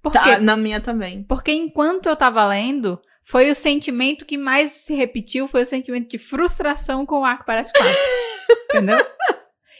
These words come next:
Speaker 1: E mais uma vez esse podcast tá se tornando um pode falar de tipografia.
Speaker 2: <laughs> A gente, a gente sempre fica falando que a gente tem que fazer o episódio
Speaker 1: É.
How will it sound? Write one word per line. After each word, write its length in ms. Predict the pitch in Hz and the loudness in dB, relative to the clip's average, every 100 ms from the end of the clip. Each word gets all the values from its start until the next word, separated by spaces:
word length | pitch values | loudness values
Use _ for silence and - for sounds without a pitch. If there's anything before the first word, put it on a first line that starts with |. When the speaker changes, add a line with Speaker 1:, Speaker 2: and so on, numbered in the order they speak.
| - | 0
Speaker 1:
E 160 | 269 277 | 2 6
mais 280 | 302 381 | 6 6
uma 180 | 359 349 | 4 2
vez 240 | 302 302 302 | 6 4 4
esse 140 | 302 | 0
podcast 500 | 392 277 269 277 330 | 2 2 2 0 0
tá 140 | 285 285 | -2 -2
se 100 | - | 0
tornando 400 | 277 262 269 285 | 0 0 0 0
um 200 | 262 269 | -2 -4
pode 260 | 294 269 269 | 2 2 4
falar 200 | 277 247 | 2 2
de 80 | 240 | 0
tipografia. 720 | - 349 262 - 247 208 226 - - _ | -6 -2 -2 -2 -2 -2 -4 -10 -14 _
Speaker 2:
<laughs> 800 | 508 480 480 - 466 453 339 - - 311 _ _ _ _ _ _ - 587 539 480 453 508 403 - | 0 4 4 4 2 2 0 0 -6 -12 _ _ _ _ _ _ -8 -4 -4 -6 -8 -12 -14 -8
A 60 | |
gente, 260 | 339 381 330 | 0 2 2
a 100 | 254 | 2
gente 320 | 269 330 - | 2 -2 -6
sempre 400 | 339 330 370 - | -6 -4 -6 -2
fica 240 | 440 - 415 | -4 -2 -4
falando 680 | - 262 247 254 254 233 220 | -2 2 4 4 2 2 -2
que 100 | 254 | -2
a 80 | 285 | -2
gente 320 | 262 262 - | -2 -4 -6
tem 180 | 269 311 | -6 -6
que 80 | - | -8
fazer 360 | 349 311 277 | -2 0 2
o 80 | 254 | 2
episódio 960 | 262 262 262 269 226 190 196 170 185 202 - | 0 -4 -2 0 2 0 -6 -10 -12 -14 -10
Speaker 1:
É. 300 | 202 185 | -8 -8